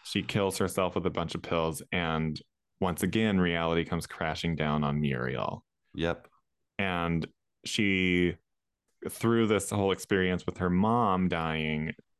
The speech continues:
Speaker 1: realizes that she's on course for this whole situation as well. She's, uh,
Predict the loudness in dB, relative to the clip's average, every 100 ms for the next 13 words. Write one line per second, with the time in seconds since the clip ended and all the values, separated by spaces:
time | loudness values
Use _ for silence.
0 | -12 -4 0 2 2 2 0 2 2 2
1 | -2 -8 -6 -6 -4 0 0 2 0 0
2 | 0 0 -4 -6 -6 0 2 0 -2 -2
3 | 0 0 -2 -2 -2 -2 -2 0 0 -2
4 | -4 -4 -2 -2 -2 -2 -2 -2 -2